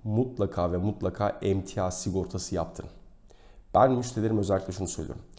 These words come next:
Sigortasız malzeme göndermek ya da ürün göndermek büyük bir fantazi. Birçok ülke, birçok kıta geçilebilen durumlarda çok uzun transit sürelerle verilen hizmetlerde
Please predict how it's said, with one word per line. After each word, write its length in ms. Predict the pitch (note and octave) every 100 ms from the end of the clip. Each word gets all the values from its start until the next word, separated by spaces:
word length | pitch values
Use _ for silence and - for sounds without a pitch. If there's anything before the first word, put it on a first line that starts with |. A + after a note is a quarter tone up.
| - -
Sigortasız 840 | - - F#2 G#2+ A#2 F#2+ - F#2
malzeme 480 | F2+ F2 F2+ F#2+ A2
göndermek 680 | A2 G#2+ G#2 G2+ G2+ - -
ya 120 | F2
da 40 |
ürün 320 | F2 E2+ G2 G#2
göndermek 600 | F2+ E2+ E2 G2+ A#2 - - - - - -
büyük 280 | G#2+ G#2+ -
bir 40 |
fantazi. 480 | - E2 E2 E2 - - - - - - - - - - - - - - - - -
Birçok 280 | D#3 C3+ - A#2
ülke, 380 | G#2 - G#2+ C3 -
birçok 420 | A2+ A#2 A#2+ A#2 -
kıta 280 | - -
geçilebilen 800 | A#2 G#2+ - G#2+ G#2 G2+ G#2+ G#2
durumlarda 640 | G2 F#2+ F2+ E2+ E2 F2+ A2+ - - -
çok 180 | - A#2+
uzun 280 | G#2+ G#2 A2+
transit 400 | A#2 G2 G2+ A2+
sürelerle 720 | - G#2 F#2+ G2+ G#2 E2 C#2 - - A#2+
verilen 440 | E2+ F2 E2+ E2+
hizmetlerde 1000 | E2+ - F#2 E2+ F2 E2 E2+ D2 D2+ G2